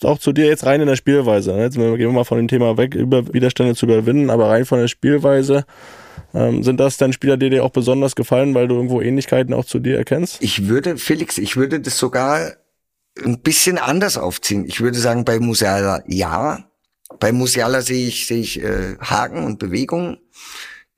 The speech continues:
Speaker 2: Und diese typische Ballführung von Wirtz, das ist eher wie dein Bruder, würde ich sagen.
Speaker 1: Hm.
Speaker 2: Ja, bloß ich hab ja am Anfang, als ich Toni das erste Mal gesehen hab,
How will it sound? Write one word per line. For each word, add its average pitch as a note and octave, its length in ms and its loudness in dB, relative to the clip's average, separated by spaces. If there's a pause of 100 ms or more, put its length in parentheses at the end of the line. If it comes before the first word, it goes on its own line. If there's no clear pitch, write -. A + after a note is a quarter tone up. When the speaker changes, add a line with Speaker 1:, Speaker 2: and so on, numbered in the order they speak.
(140)
Speaker 2:
Und A2+ 260 -2
diese A2 240 -2
typische G3 380 0
Ballführung C3 800 0
von A2 480 -2
Wirtz, - 520 -2 (600)
das G#2+ 220 0
ist C3 140 0
eher B2+ 280 2
wie C3+ 80 0
dein B2 180 0
Bruder, G#2 440 -6
würde C2 240 -12
ich - 80 -6
sagen. - 340 -12
Speaker 1:
Hm. - 300 -4
Speaker 2:
Ja, A2+ 100 -2
bloß B2+ 400 -2
ich - 600 -10
hab - 180 -2
ja B2 180 -2
am A2 120 -6
Anfang, B2 480 -4 (160)
als A2+ 160 -4
ich A2+ 140 -4
Toni C3 380 0
das A#2+ 140 -6
erste - 280 -4
Mal A#2+ 100 0
gesehen G#2+ 340 -2
hab, - 180 -6